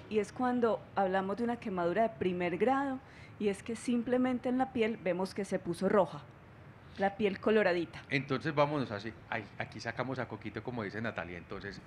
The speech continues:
Speaker 2: en el primero, digamos que no se expuso mucho la piel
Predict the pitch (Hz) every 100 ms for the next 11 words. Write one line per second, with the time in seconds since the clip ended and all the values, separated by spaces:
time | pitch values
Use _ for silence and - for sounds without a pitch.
0 | - 131 123 120 131 180 214 214 - -
1 | - - - 117 131 151 180 - 147 139
2 | 127 131 131 131 123 160 156 - 175 160
3 | 156 156 139 110 - 156 165